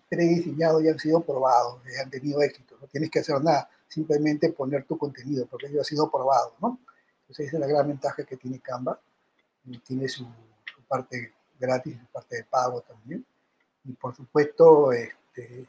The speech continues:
si vas a vender, tienes que tener una pasarela de pago, no sé cómo vas a cobrar, ¿no?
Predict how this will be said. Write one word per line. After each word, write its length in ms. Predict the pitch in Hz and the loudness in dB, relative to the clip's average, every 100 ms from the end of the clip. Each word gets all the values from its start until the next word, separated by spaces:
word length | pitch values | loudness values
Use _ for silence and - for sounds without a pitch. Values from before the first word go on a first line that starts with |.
| _ | _
si 80 | 123 | -2
vas 240 | 139 139 | 0 2
a 80 | 151 | 0
vender, 420 | 135 117 139 156 | -2 0 2 2
tienes 200 | 151 143 | -2 -8
que 100 | 135 | -10
tener 220 | 131 131 | -8 -6
una 160 | 131 135 | -2 -2
pasarela 460 | 135 - - 123 | -2 -6 -12 -14
de 100 | 123 | -14
pago, 340 | - 160 127 117 | -2 0 0 -8
no 100 | _ | _
sé 100 | 131 | -16
cómo 200 | - 127 | -6 0
vas 160 | 131 135 | 0 -2
a 40 | |
cobrar, 360 | - 123 147 131 - | -12 -2 2 2 0
¿no? 200 | 160 254 | -4 -4